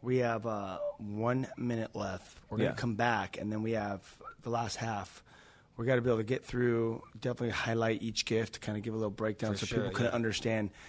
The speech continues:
Speaker 1: 'Cause, man, I feel like we can just do, like, two or three shows on this 'cause there's so much to talk about because of all the different, um,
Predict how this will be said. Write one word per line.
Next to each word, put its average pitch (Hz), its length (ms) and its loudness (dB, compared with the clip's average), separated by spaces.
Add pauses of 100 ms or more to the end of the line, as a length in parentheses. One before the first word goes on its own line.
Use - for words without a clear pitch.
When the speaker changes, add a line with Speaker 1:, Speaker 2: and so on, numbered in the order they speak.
(180)
Speaker 1:
'Cause, 120 200 2
man, 131 380 8
I 117 80 8
feel 139 160 6
like 120 140 8
we 120 100 2
can 117 120 2
just 107 200 0
do, 113 180 4
like, 101 200 -2
two 123 280 2
or 107 60 2
three 107 180 0
shows 110 320 4
on 104 120 2
this 98 120 0
'cause - 140 -8
there's 104 140 -2
so 135 120 4
much 123 140 2
to 107 60 -8
talk 120 240 6
about 107 200 6
because 104 360 2
of 98 100 -4
all 120 220 6
the 113 100 6
different, 107 400 0
um, 101 320 2